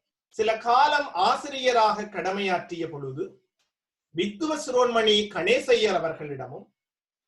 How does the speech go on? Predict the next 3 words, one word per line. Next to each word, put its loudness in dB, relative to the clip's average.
பண்டிதர் 2
வேதநாயகம் 4
அவர்களிடமும் -8